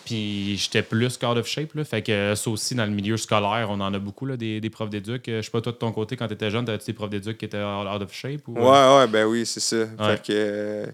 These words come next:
Speaker 1: Pour les enfants, euh, c'est rough, là.
Speaker 2: c'est, c'est moins les, les bons exemples, là, quand ils, tu sais, il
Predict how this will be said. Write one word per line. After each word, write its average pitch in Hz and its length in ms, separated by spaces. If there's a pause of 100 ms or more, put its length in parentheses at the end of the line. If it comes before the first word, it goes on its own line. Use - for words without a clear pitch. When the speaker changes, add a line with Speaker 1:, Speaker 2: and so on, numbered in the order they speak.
Speaker 1:
Pour 101 80
les 92 180
enfants, 90 300
euh, 101 300
c'est 92 160
rough, 98 240
là. 131 100
Speaker 2:
c'est, 120 340
c'est 113 200
moins 117 240
les, 117 320
les 110 240
bons 113 340
exemples, 113 520
là, 110 100
quand 110 280
ils, 113 460
tu - 140
sais, - 20
il 113 200